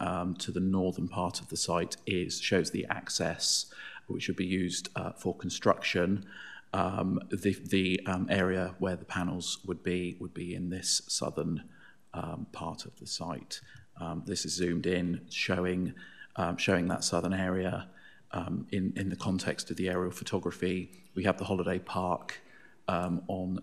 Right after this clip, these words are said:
the east of the site. With, uh, Eep Village to the west. Um, the, the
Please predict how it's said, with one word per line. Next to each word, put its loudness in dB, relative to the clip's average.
the -2
east 6
of -2
the -2
site. 4
With, 6
uh, -4
Eep -2
Village 4
to -2
the 4
west. 2
Um, 0
the, -2
the 6